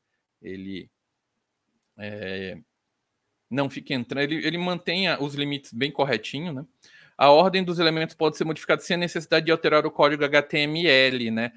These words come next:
Então, você meio que consegue alterar a ordem de display, de mostrar as coisas,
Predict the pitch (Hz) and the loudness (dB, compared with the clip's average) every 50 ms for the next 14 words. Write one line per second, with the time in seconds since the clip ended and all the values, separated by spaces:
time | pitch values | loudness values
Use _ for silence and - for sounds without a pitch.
0 | _ _ _ - - - 139 135 139 - - 160 151 151 143 120 113 139 143 147 | _ _ _ -8 -6 -4 -4 -4 -4 -2 0 2 2 2 2 0 -2 -2 -2 -2
1 | 147 156 151 - 165 156 151 131 - - _ _ _ - 151 147 147 - - 151 | -2 -4 -6 -6 -4 -4 -4 -4 -6 -10 _ _ _ -4 -2 -2 -2 0 0 0
2 | 143 143 147 147 147 147 - 165 139 135 139 143 139 139 143 151 170 160 165 160 | 2 2 2 0 0 0 0 2 4 6 6 6 6 6 4 2 0 -2 -4 -4
3 | 151 151 156 139 156 208 220 - - _ _ - 151 156 147 139 135 139 147 151 | -6 -6 -8 -6 -8 -8 -8 -10 -12 _ _ 0 0 2 0 0 -2 -4 -4 -2
4 | 151 165 220 220 - - _ 180 170 160 160 160 156 151 - - _ - 156 165 | 0 0 0 -2 -6 -8 _ 2 4 4 6 4 4 2 -2 -10 _ -4 -4 -2
5 | 185 202 - 147 135 - | -2 -4 -6 -10 -20 -20